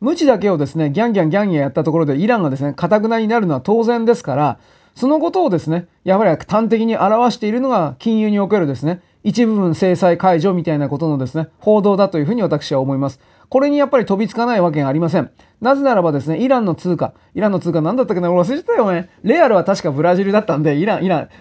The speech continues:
聞かないもん、ふ-、普段ね、馴染みがないもんね、はっきり言って。とりあえずその、えー、一ドルに対してですね、とりあえずイランの通貨、名前忘れた。えー、六万、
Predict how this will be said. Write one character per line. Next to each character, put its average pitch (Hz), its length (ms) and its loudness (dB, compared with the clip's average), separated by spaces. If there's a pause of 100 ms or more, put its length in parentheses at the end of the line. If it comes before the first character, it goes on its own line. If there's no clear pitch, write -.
(120)
聞 - 100 -16
か 359 60 -4
な 605 200 6
い 571 60 4
も 170 120 2
ん、 - 20 0
ふ-、 160 220 -8
普 254 160 -6
段 370 140 2
ね、 165 60 0
馴 156 280 2
染 311 160 0
み 453 40 -2
が 508 120 2
な 554 120 4
い 466 40 2
も 196 80 2
ん 160 80 0
ね、 156 120 2
は 151 120 -2
っ 156 40 -4
き 156 40 -10
り 185 60 -2
言 156 100 2
っ - 20 -12
て。 - 200 -8 (1120)
と 269 80 -2
り - 20 4
あ - 20 4
え - 40 0
ず 175 60 -4
そ 208 60 0
の、 196 340 0 (380)
え 156 640 0
ー、 - 40 -6
一 233 140 -2
ド 381 120 2
ル 240 80 2
に 165 100 -2
対 165 180 2
し - 40 -10
て 143 60 -6
で 131 100 -4
す 139 80 -6
ね、 165 260 -4
と 202 80 -4
り 208 60 2
あ 175 80 0
え 160 40 -2
ず - 60 -2
イ 277 60 2
ラ 285 100 4
ン 233 80 0
の 165 80 0
通 185 220 -2
貨、 143 160 -2
名 170 140 0
前 202 140 2
忘 170 120 -4
れ 170 60 0
た。 180 100 2 (580)
え 156 220 0
ー、 151 40 0
六 185 220 2
万、 285 300 4